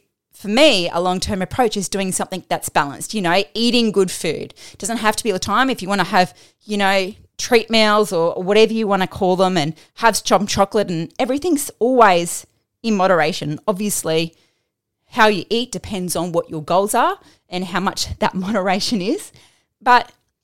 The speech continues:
yeah, you have to actually think long-term about this. You know, for me, eating a lot of food and exercising only a few hours a week,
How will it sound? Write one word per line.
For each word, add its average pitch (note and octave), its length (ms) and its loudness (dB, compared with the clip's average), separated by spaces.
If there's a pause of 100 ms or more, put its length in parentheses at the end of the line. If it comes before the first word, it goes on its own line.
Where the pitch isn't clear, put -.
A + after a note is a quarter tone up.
(140)
yeah, D4+ 180 -2
you B3+ 160 -2
have C#4+ 280 -2
to A#4 180 -4
actually B3 360 -4
think - 440 -4
long-term F#3+ 640 0
about F3 300 2
this. D3 240 -6 (520)
You A3 140 -10
know, G#3 380 4
for A3 160 -8
me, G#3+ 600 2 (460)
eating C4+ 300 2
a A3 60 4
lot G#3+ 220 10
of F3 60 -2
food G3+ 580 0 (160)
and G3+ 140 -2
exercising G3 640 0
only G3 160 -2
a F#3 40 -2
few B3 260 0
hours E3+ 300 6
a F#3 60 -6
week, E3+ 400 2